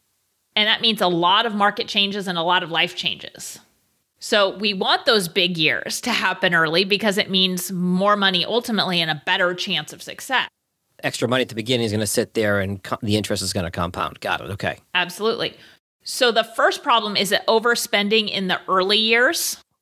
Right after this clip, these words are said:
Speaker 1: of financial independence or retirement will be amplified because that compounding doesn't happen.
Speaker 2: Right. That money's not there to compound. Got it. Okay.
Speaker 1: Absolutely. And the second reason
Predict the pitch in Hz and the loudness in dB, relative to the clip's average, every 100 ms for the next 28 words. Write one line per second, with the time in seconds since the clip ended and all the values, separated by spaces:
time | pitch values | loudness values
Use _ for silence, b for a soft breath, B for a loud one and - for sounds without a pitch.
0 | _ _ _ _ - 208 202 214 202 208 | _ _ _ _ 0 0 2 2 2 2
1 | 220 208 202 214 202 202 175 170 185 190 | 2 2 2 0 -2 -2 -4 -4 -2 0
2 | 202 262 302 _ _ _ _ _ _ _ | 0 -4 -10 _ _ _ _ _ _ _
3 | _ 208 220 214 208 - 247 262 254 - | _ -4 0 2 0 2 0 2 0 2
4 | 190 180 185 208 190 185 180 - 208 180 | 0 2 -2 0 -2 0 -2 0 -4 -2
5 | 175 151 156 151 156 160 - - - - | -2 -4 -6 -8 -8 -8 -8 -8 -16 -8
6 | - 117 113 120 123 110 120 107 123 127 | -2 0 0 0 0 0 0 0 0 0
7 | 101 - 98 95 107 85 95 95 78 101 | -2 -6 -8 -4 -6 -6 -4 -4 -4 -6
8 | - 104 202 190 214 131 - _ _ _ | -2 0 0 -2 -4 -4 -6 _ _ _
9 | _ 226 226 226 - 392 381 - 214 202 | _ 0 2 0 -2 0 -2 0 0 0
10 | 196 | 0